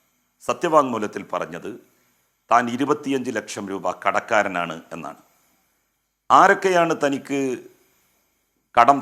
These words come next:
തന്നത് എന്നുള്ളതിനെ സംബന്ധിക്കുന്ന വിവരവും അതിൽ അദ്ദേഹം രേഖപ്പെടുത്തിയിട്ടുണ്ട്. ഇരുപത്തിയഞ്ച് ലക്ഷം രൂപ നാല് വർഷം മുമ്പ് കടക്കാരനായ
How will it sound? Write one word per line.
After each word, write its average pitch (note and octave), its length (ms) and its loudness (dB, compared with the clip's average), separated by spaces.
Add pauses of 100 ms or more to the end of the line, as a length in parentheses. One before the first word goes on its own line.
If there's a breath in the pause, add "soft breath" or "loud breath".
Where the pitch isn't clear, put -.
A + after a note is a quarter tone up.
തന്നത് C#3+ 380 4 (100)
എന്നുള്ളതിനെ C3 480 -2
സംബന്ധിക്കുന്ന A2 580 -4 (400)
വിവരവും B2 440 2 (680)
അതിൽ C3 260 4 (200)
അദ്ദേഹം A2+ 360 0 (420)
രേഖപ്പെടുത്തിയിട്ടുണ്ട്. F2+ 800 -8 (1000)
ഇരുപത്തിയഞ്ച് F3+ 800 -2
ലക്ഷം D3+ 320 -2 (100)
രൂപ B2+ 280 0 (160)
നാല് C#3 300 2
വർഷം A#2+ 340 -2 (100)
മുമ്പ് G2+ 260 -6 (200)
കടക്കാരനായ A2+ 920 4